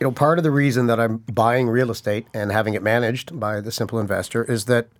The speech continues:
it's secure. I believe in real estate in Canada. Uh,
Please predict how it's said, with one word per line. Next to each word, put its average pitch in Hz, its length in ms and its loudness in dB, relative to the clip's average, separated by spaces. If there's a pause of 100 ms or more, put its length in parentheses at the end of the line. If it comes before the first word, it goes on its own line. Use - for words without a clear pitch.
it's 117 120 -6
secure. 117 460 -2 (640)
I 107 100 0
believe 110 260 2
in 113 60 2
real 107 180 0
estate 104 280 -4
in 104 60 -8
Canada. 98 420 -4 (400)
Uh, - 80 -10